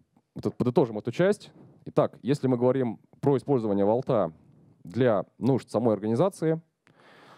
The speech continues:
э, Volt является тем продуктом, который обеспечивает,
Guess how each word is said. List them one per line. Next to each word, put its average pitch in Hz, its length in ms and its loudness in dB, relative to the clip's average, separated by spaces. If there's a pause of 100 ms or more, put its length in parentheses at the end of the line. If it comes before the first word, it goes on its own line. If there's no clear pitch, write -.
(120)
э, 87 60 -6
Volt 104 440 0
является 120 340 0
тем 123 180 0
продуктом, 117 440 -4
который 123 260 0
обеспечивает, 101 720 0